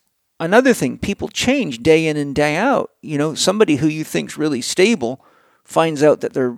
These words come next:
partner wants a divorce. They come to work the next day and they're just, like, completely in a state of chaos and start, someone who usually is a genius can start making really bad decisions,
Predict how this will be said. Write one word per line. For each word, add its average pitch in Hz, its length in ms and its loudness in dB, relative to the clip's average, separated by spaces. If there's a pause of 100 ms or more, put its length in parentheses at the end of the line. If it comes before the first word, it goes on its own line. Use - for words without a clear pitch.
(160)
partner 135 400 2
wants 143 260 -2
a 127 60 -2
divorce. 127 760 2 (720)
They 147 120 0
come 202 240 -2
to 151 80 2
work 165 240 2
the 160 80 -6
next 147 240 -6
day 170 340 6
and 147 100 -2
they're 147 140 -2
just, 147 320 -4
like, 135 280 -2
completely 143 760 -2 (300)
in 147 160 0
a 135 40 0
state 131 240 0
of 127 80 -4
chaos - 600 2 (640)
and 151 180 -2
start, - 360 4 (180)
someone 180 320 0
who 151 140 0
usually 156 420 2
is 127 100 2
a 139 60 -2
genius 165 400 -2
can 139 120 -8
start 151 260 0
making 156 280 -2
really 143 260 2
bad 123 360 2
decisions, 156 680 0